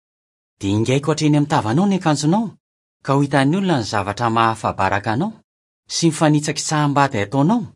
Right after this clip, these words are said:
sy ny filanao lehilahy, ary ny fitondrantenanao baranahany taminy ianao ny varotena. Hitako ny zavamaharikoriko nataonao teny amin'ny havoana sy teny an-tsaha.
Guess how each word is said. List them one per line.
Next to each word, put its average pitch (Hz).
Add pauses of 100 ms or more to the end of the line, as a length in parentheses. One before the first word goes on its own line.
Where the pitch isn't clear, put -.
(400)
sy -
ny 151
filanao 143
lehilahy, 147 (540)
ary 165
ny 165
fitondrantenanao 139
baranahany 117 (440)
taminy 127
ianao 113
ny 95
varotena. 98 (1300)
Hitako 170
ny 139
zavamaharikoriko 120
nataonao 120
teny 117
amin'ny 107
havoana 98
sy -
teny 104
an-tsaha. 135